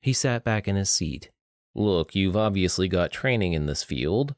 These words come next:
so let me just extend an olive branch so that we can stop taking pop shots at each other. It's important that operatives like yourself remain operatives,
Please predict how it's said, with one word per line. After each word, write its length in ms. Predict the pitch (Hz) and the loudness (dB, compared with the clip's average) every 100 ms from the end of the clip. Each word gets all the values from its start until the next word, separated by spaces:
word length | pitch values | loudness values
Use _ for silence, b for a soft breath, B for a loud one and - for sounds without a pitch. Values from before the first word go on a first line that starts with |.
| _ | _
so 180 | - 139 | -4 -2
let 160 | 151 | -2
me 140 | 147 143 | -2 -2
just 320 | 127 113 - | 0 0 -2
extend 440 | 101 - 107 101 | -4 -2 0 2
an 140 | 95 92 | 2 0
olive 460 | 95 92 87 82 | 2 2 2 -2
branch 440 | 71 73 78 117 - | -8 -6 -6 -6 -4
so 120 | - 117 | -2 -2
that 140 | 127 | -2
we 120 | 135 | -4
can 180 | 139 143 | -2 -2
stop 300 | - 120 - | 0 -2 0
taking 340 | 113 101 113 | -2 0 -2
pop 260 | - 98 82 | -2 -4 -4
shots 360 | - 71 64 73 | -2 -2 -2 -6
at 80 | |
each 180 | 78 - | -6 -4
other. 400 | 65 71 - - _ _ _ | -4 -4 -6 -8 _ _ _
It's 140 | 104 120 | -4 0
important 480 | 107 113 104 120 117 | 0 0 0 -2 0
that 180 | 107 | -2
operatives 540 | 104 104 104 98 92 101 | -2 -2 -2 -2 -2 -2
like 180 | 92 - | -2 -2
yourself 400 | 92 98 92 101 | -2 -2 -2 -2
remain 320 | 98 90 90 | 0 0 0
operatives, 800 | 104 - 95 85 92 127 170 | -4 -4 -2 0 0 0 -4